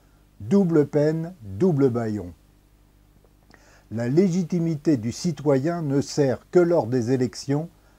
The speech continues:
afin d'élire des représentants qui deviennent les seuls à pouvoir parler. Le mandat représentatif maintient le peuple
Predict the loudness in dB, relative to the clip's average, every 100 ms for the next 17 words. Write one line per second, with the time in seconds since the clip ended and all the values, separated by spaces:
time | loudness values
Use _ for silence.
0 | _ _ -4 -2 -4 0 2 2 2 2
1 | 0 -4 2 0 2 -2 -2 -4 -2 -2
2 | -2 -8 _ _ _ -6 0 2 0 2
3 | 0 0 -4 -6 -10 0 2 2 -2 -10
4 | _ -10 -8 -6 -6 -6 -6 -8 -8 -10
5 | -14 _ _ _ _ _ _ _ _ _
6 | _ -2 2 6 6 8 8 8 4 2
7 | 0 0 -2 0 -2 -2 -6 -6 -14 _
8 | _ -4 2 2 2 0 0 2 0 2
9 | 0 0 -4